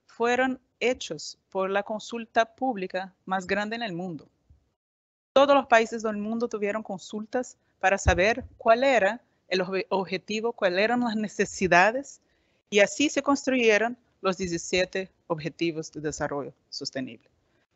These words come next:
Entonces, aquí vemos también mucho en común en estos países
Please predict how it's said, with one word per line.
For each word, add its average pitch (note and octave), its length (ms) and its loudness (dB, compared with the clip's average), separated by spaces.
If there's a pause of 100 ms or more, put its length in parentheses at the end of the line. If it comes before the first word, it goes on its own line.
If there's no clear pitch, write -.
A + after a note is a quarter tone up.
(420)
Entonces, C4 760 4 (300)
aquí B3+ 720 0
vemos F#3+ 580 4
también F#3 580 0 (380)
mucho A#3 380 0
en C4 80 4
común A#3 480 4
en E3+ 120 0
estos E3+ 240 -8
países D3 600 -2